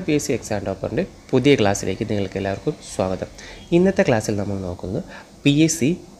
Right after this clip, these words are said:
ചോദിക്കാൻ, ഇംഗ്ലീഷ് വിഭാഗത്തിൽ ചോദിക്കാൻ സാധ്യതയുള്ള കളക്റ്റീവ് നൗൺസിനെ പറ്റിയാണ്. Especially കില്ലിങ്ങുമായി ബന്ധപ്പെട്ട കളക്റ്റീവ് നൗൺസ്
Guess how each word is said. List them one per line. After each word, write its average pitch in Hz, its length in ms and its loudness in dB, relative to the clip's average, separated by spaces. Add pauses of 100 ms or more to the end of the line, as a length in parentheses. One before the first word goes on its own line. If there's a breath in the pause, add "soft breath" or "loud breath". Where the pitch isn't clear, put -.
(120)
ചോദിക്കാൻ, 104 600 2 (240)
ഇംഗ്ലീഷ് 139 460 4
വിഭാഗത്തിൽ 101 440 0 (120)
ചോദിക്കാൻ 107 480 -2 (120)
സാധ്യതയുള്ള 98 560 0 (460 loud breath)
കളക്റ്റീവ് 117 540 2 (100)
നൗൺസിനെ 101 480 -2
പറ്റിയാണ്. 92 420 -4 (340)
Especially 117 460 -2 (420 loud breath)
കില്ലിങ്ങുമായി 175 800 4
ബന്ധപ്പെട്ട 107 440 0 (380 loud breath)
കളക്റ്റീവ് 120 580 2
നൗൺസ് 104 420 -2